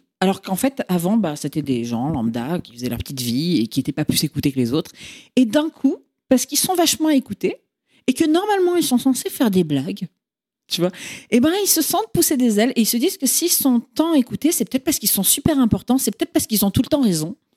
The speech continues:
Et du coup, bah, ils se permettent de se dire, bah, puisque j'ai tout le temps raison, et que des gens se disent que j'ai tout le temps raison, bah, alors c'est que j'ai raison. Alors je vais encore plus avoir raison, et je vais prendre mon petit portable, et je vais me filmer, euh, dire ça, parce que si j'ai autant de gens qui sont d'accord avec moi, c'est sûrement que j'ai raison.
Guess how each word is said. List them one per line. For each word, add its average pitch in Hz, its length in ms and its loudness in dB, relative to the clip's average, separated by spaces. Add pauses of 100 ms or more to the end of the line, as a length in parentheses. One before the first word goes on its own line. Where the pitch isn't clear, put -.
(680)
Et 370 140 6
du 269 180 -2
coup, 254 160 0
bah, 320 80 2
ils 277 100 6
se 269 140 2
permettent 247 580 0
de 208 140 2
se 208 80 -2
dire, 226 160 0
bah, 226 80 -4 (140)
puisque 294 240 2
j'ai 240 140 2
tout 233 100 -4
le 196 60 -2
temps 185 160 0
raison, 185 360 0 (240)
et - 60 2
que 320 100 4
des 269 160 4
gens 233 160 0
se 214 100 -6
disent 185 220 -4
que - 100 -4
j'ai 214 120 0
tout 233 100 -6
le 208 60 -12
temps 214 120 -6
raison, 185 400 0
bah, 226 120 -2
alors - 140 -16
c'est - 120 -6
que 160 60 -8
j'ai 180 80 -6
raison. 247 220 0 (500)
Alors 311 240 4
je 226 80 -6
vais 220 80 -14
encore 196 280 -8
plus 359 280 0
avoir 226 200 0
raison, 196 300 -2 (220)
et 202 60 0
je 175 40 2
vais 208 80 4
prendre 349 220 0
mon 330 80 0
petit 269 180 -2
portable, 196 460 -2 (180)
et 202 80 4
je 185 60 2
vais 233 100 4
me 226 60 2
filmer, 320 500 2
euh, 240 120 4 (240)
dire 269 180 2
ça, 339 180 2
parce 247 180 -2
que 214 120 -2
si - 200 2
j'ai 175 120 0
autant 285 240 0
de 320 40 -2
gens 330 140 0
qui 330 120 0
sont 320 120 0
d'accord 320 240 2
avec 311 240 0
moi, 330 160 0
c'est 123 140 -4
sûrement 196 320 2
que 240 60 2
j'ai 247 100 4
raison. 240 320 2